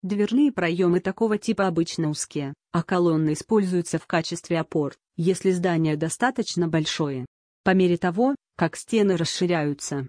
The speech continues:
в верхней части обычно имеется два набора молдинга.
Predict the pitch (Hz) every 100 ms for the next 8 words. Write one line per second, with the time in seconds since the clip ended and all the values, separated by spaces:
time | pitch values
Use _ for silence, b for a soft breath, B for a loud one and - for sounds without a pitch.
0 | - _ 165 185 175 - 196 185 202 175
1 | - 170 165 175 - 165 170 160 151 -
2 | 160 180 185 175 180 190 175 165 151 135
3 | 135 139 131